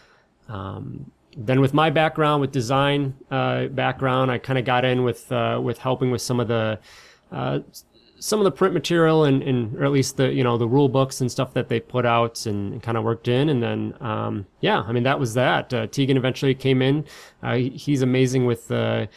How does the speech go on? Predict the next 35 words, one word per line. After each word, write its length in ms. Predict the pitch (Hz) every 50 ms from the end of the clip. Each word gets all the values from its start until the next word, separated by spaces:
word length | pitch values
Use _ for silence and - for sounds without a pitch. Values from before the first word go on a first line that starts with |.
| - - - _ _ _ _
you 100 | - 113
know, 140 | 110 113 123
enemy 340 | - 147 143 139 143 143 139
and 100 | 127 123
monster 320 | 127 127 135 135 - 156
creation, 640 | 139 - 135 135 139 135 135 - 143 151 185 185 160 - _ _ _ _ -
and, 260 | 113 110 110 110 113
uh, 80 | 113 117
kinda 260 | - - 123 120 113
came 320 | - - - 123 123 120
in, 400 | 120 120 131 147 160 160 - - 392 -
uh, 380 | 127 113 117 113 117 117 117 110 110 - - _ _ _ -
you 60 | 135
know, 100 | 123 117
to, 160 | - - 190
to 180 | - - - 147
join 360 | 127 165 175 175 170 165 147
the, 400 | 139 143 135 127 117 117 - - - 135 120 - - -
the 180 | 131 113 127
mod 340 | 123 131 131 131 127 123 104
team, 240 | - 120 117 113 107
if 140 | 104 - -
you 120 | 110 107
will, 260 | 110 104 101 101 104 104 - 139 127
dev 260 | - 123 120 104 - -
team 360 | - 120 113 107 101 101 104 -
of, 260 | - 123 107 95 - -
of 200 | - - 110 95
Star 220 | - - 113 104 104
Wars 180 | 104 101 92
five 300 | - - 107 101 98 90
E. 140 | 104 101 98
So, 480 | 95 - - - 127 110 98 95 92 - - - - - - - - _ _ _ _ _ -
uh, 300 | 98 92 92 95 92 101
yeah. 340 | 101 107 117 156 202 185